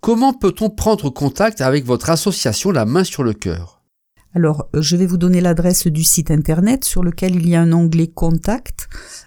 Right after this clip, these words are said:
Speaker 2: Euh, ». Vous pouvez donc m'envoyer un message et je vous répondrai sans problème. Euh, le site, c'est lamainsurlecoeur point com, tout en minuscule. Nous avons une page Facebook, c'est La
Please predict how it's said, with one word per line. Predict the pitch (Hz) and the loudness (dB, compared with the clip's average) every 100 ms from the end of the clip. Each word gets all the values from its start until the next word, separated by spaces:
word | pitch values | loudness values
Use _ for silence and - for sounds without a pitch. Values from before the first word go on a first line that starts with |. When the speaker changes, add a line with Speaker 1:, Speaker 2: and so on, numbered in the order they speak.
| - | -4
Speaker 2:
Euh, ». | 156 156 | 0 0
Vous | 156 185 | 2 0
pouvez | 185 190 175 190 | 0 0 2 0
donc | 170 170 165 | 2 2 2
m'envoyer | 170 165 160 165 156 | 0 0 0 0 2
un | |
message | 151 147 - 170 208 - 240 | 2 2 2 0 0 0 -2
et | - | 0
je | 156 170 | 0 0
vous | 160 | 0
répondrai | 165 160 160 151 160 | 0 0 0 0 0
sans | - 165 | 0 0
problème. | 151 151 151 175 220 269 - - - - - | 0 0 2 2 2 0 -6 -20 -20 -12 -2
Euh, | 165 160 156 156 | 2 2 2 2
le | 160 180 | 2 2
site, | - - 196 185 - 160 - - | 2 0 -2 -6 -2 -2 0 0
c'est | - 180 165 - | 0 0 -2 0
lamainsurlecoeur | 165 202 214 208 - 196 185 185 185 | 2 4 4 2 2 0 0 0 0
point | - 165 | 2 0
com, | 147 165 214 269 - - | 0 -2 -2 -4 -10 -4
tout | - | 0
en | 170 | 2
minuscule. | 165 165 151 - 196 247 294 - - _ _ - - _ _ _ - | 2 2 0 -2 0 -2 -4 -14 -20 _ _ -20 -20 _ _ _ -2
Nous | 165 160 | 2 2
avons | 165 175 190 180 | 2 2 4 4
une | 165 | 4
page | 170 175 - | 2 0 0
Facebook, | 175 170 170 247 330 - - - - - | -2 -2 -2 -2 -4 -8 -10 -10 -20 -8
c'est | - - 175 170 | -2 2 2 4
La | 170 185 190 | 4 4 2